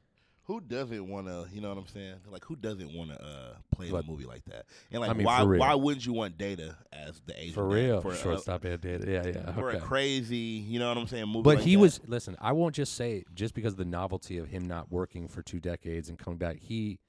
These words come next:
Speaker 2: actually was good.
Speaker 1: Oh, he killed the role. He killed the role.
Speaker 2: He was really, really good.
Speaker 1: The acting in that movie was really good. Now, the movie was kind of very confusing. Like, I had to watch, I told you, I had to watch it, like, two, three
Speaker 2: Yeah,
Speaker 1: times to actually
Speaker 2: yeah.
Speaker 1: get through it.
Speaker 2: Jamie Lee Curtis also.
Speaker 1: She
Speaker 2: Shout out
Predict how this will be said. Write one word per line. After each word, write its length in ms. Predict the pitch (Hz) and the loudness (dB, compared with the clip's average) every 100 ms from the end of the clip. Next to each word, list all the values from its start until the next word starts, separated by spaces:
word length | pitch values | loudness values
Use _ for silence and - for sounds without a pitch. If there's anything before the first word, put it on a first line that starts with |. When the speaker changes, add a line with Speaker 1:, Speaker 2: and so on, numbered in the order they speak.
| _ _ | _ _
Speaker 2:
actually 440 | 104 107 - 98 92 | -4 -4 -4 -4 -2
was 220 | 85 82 | 0 -2
good. 360 | - 92 67 - _ | -2 -4 -4 -12 _
Speaker 1:
Oh, 100 | 107 | -2
he 80 | 90 | -2
killed 260 | - 104 87 | -2 -2 -2
the 80 | |
role. 220 | 80 65 110 - | -6 -8 -14 -6
He 120 | 135 | -4
killed 260 | - 165 | 2 2
the 80 | - | 4
role. 80 | 98 | 0
Speaker 2:
He 140 | 120 | 6
was 180 | 120 110 | 8 8
really, 480 | 98 104 120 123 123 | 6 4 4 4 2
really 340 | 104 104 101 | 2 0 0
good. 180 | 87 87 | -4 -2
Speaker 1:
The 160 | 110 - | -2 0
acting 280 | 127 160 160 | -2 0 0
in 80 | 147 | 0
that 120 | 127 | 0
movie 260 | 113 123 110 | 2 2 2
was 160 | 90 | 0
really 220 | 90 92 | -4 -6
good. 280 | 80 69 62 | -8 -12 -10
Now, 120 | 92 90 | -10 -8
the 80 | |
movie 320 | 87 107 143 135 | -4 -2 0 0
was 180 | 120 | -4
kind 200 | - 120 | -6 -6
of 120 | 107 80 | -6 -2
very 300 | 104 113 104 | -2 -2 -4
confusing. 580 | 101 - 113 107 107 101 | -8 -6 -6 -4 -8 -8
Like, 140 | 78 | -10
I 60 | 80 | -8
had 120 | 104 | -8
to 60 | 95 | -4
watch, 160 | 92 | -4
I 20 | |
told 240 | 73 110 87 | -4 -4 -2
you, 60 | |
I 20 | 85 | -2
had 60 | |
to 60 | 90 | -2
watch 160 | 87 | -2
it, 20 | 87 | -6
like, 120 | - | -6
two, 140 | - | -6
three 220 | 95 107 | -4 0
Speaker 2:
Yeah, 100 | 101 | 2
Speaker 1:
times 220 | 90 92 92 | 2 0 -4
to 80 | |
actually 120 | - 95 | -2 0
Speaker 2:
yeah. 140 | 90 | 0
Speaker 1:
get 160 | 90 - | -2 -6
through 200 | 98 104 | -8 -6
it. 160 | - | -8
Speaker 2:
Jamie 240 | - 110 107 | -2 0 2
Lee 100 | 101 | 2
Curtis 380 | - 101 98 90 | 4 4 4 2
also. 440 | 87 - 90 92 | 0 2 -2 -2
Speaker 1:
She 100 | - | -4
Speaker 2:
Shout 140 | 95 | 0
out 80 | 92 | 2